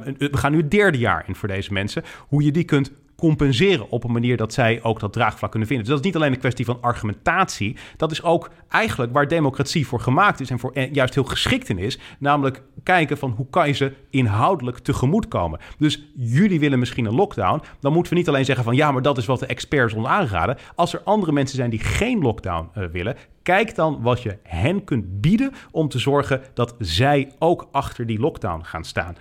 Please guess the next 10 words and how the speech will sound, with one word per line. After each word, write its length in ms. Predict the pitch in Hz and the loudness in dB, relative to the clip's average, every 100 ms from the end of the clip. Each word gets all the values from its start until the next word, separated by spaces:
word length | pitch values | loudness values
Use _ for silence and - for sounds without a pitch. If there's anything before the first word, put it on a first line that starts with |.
| - - - | -18 -20 -4
En 280 | 147 139 147 - | 2 2 0 -4
één 200 | - 180 | 2 4
heel 180 | 156 156 | 4 4
concreet, 500 | 147 123 135 113 - | 2 0 2 2 0
eh, 160 | 120 107 | -2 -2
voorstel 520 | - 277 - 123 98 | 0 -2 2 0 0
in 120 | 113 | 0
dat, 260 | 101 90 - | 0 -2 -4
eh, 80 | 87 - | -4 -2
kader. 420 | - 95 98 139 | -2 -2 -2 -6